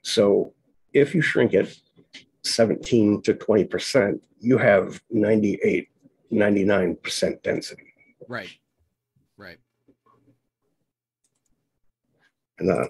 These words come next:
Speaker 1: here, quick one. Here's our print farm.
Speaker 2: So a little bit of everything there. Everything from, is that an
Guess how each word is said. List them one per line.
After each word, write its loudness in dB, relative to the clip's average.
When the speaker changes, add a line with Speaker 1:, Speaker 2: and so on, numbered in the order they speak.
Speaker 1:
here, -2
quick 0
one. 0
Here's 4
our 4
print -2
farm. -4
Speaker 2:
So -8
a -
little -6
bit -6
of -6
everything -8
there. -12
Everything -10
from, -8
is -14
that -6
an -10